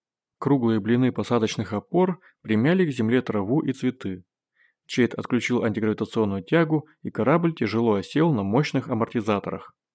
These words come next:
«Прошу на выход!» Чейд указал в сторону раскрытого нараспашку шлюза. Архенбах остановился на верхней ступеньке трапа и повел головой по сторонам.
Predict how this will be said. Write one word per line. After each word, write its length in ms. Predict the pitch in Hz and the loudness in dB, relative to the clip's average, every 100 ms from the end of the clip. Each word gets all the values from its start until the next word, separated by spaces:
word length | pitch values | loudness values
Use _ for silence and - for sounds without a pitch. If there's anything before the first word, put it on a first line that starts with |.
| _ _ _ _ _ _ _ | _ _ _ _ _ _ _
«Прошу 460 | - 104 113 151 | -2 0 0 2
на 160 | 170 202 | 4 4
выход!» 520 | 247 277 135 - - _ _ _ _ _ _ | 4 2 2 -2 -6 _ _ _ _ _ _
Чейд 240 | - 113 | 0 0
указал 360 | 98 104 101 101 | 0 -2 -2 -2
в 40 | |
сторону 400 | - 139 139 127 | -2 0 2 2
раскрытого 520 | 107 - 139 156 156 143 | 0 -2 -4 0 0 0
нараспашку 560 | 104 98 107 104 - | 0 -4 -4 -4 -4
шлюза. 480 | - 110 107 95 - _ _ _ _ _ _ _ _ _ | -6 -2 -2 -4 -12 _ _ _ _ _ _ _ _ _
Архенбах 580 | - 104 - 104 - 180 | -6 -4 -2 0 0 0
остановился 540 | 127 - 104 131 170 123 | -4 -4 0 0 0 -2
на 140 | 101 | 0
верхней 260 | 113 131 110 | 0 0 -4
ступеньке 440 | - - 107 95 | -4 -4 -4 -4
трапа 520 | - 113 151 156 151 - - - | -4 0 2 2 0 0 -16 -10
и 100 | 104 | -6
повел 400 | 101 98 143 180 | -4 2 4 4
головой 360 | 170 156 - | 4 4 2
по 100 | - | -2
сторонам. 600 | - 107 110 110 95 85 | -4 -2 0 0 -2 -6